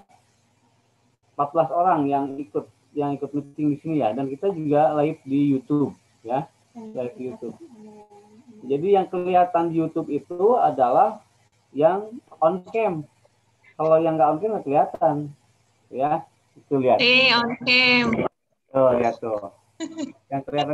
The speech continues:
Speaker 1: itu yang on cam. Jadi ada, adanya ada
Speaker 2: On
Speaker 1: berapa
Speaker 2: cam
Speaker 1: tadi?
Speaker 2: bari jeung gebid amat.
Speaker 1: Menggembir.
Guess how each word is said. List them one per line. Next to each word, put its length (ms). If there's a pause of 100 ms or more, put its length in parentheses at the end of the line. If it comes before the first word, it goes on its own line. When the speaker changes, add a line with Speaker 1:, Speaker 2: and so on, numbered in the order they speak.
Speaker 1:
itu 80
yang 160
on 160
cam. 220 (1500)
Jadi 160
ada, 100 (140)
adanya 220 (100)
ada 80
Speaker 2:
On 240
Speaker 1:
berapa 80
Speaker 2:
cam 160
Speaker 1:
tadi? 80
Speaker 2:
bari 200 (120)
jeung 240 (240)
gebid 320
amat. 320 (1600)
Speaker 1:
Menggembir. 800